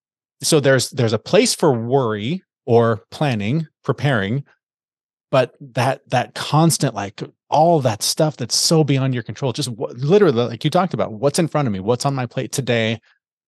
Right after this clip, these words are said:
Sure, what's coming up? What do I need to be prepared for? Do I have the right thing for that event or whatever? But put that on the calendar, give it its place,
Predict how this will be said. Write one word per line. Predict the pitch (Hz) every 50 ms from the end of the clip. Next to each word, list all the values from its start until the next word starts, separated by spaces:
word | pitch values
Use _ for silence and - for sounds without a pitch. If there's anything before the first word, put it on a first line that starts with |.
| _ -
Sure, | - 226 202
what's | 170 175 175 -
coming | 240 240 208 170
up? | 165 170 190
What | 180
do | 170
I | 175
need | 175 175 165
to | 156 175
be | 185
prepared | - 220 - - 135 131 127 123 110
for? | - 139 139
Do | 135 143 139
I | 131
have | 139 123
the | 135
right | 117 131 139 -
thing | - - - 135 139 143
for | 135 - 139
that | 131 135 131
event | 110 92 107 107 113 120 120 135
or | 120
whatever? | 123 120 107 104 95 110 120 117 _ _ _ _ _ _ _ _ _
But | 135 120 -
put | - 156 -
that | 160 156
on | 160 160 170
the | 180
calendar, | - - 147 127 120 123 139 147
give | 120 - 120 120
it | 143 151
its | 135 -
place, | - - 113 95 101 123 - - -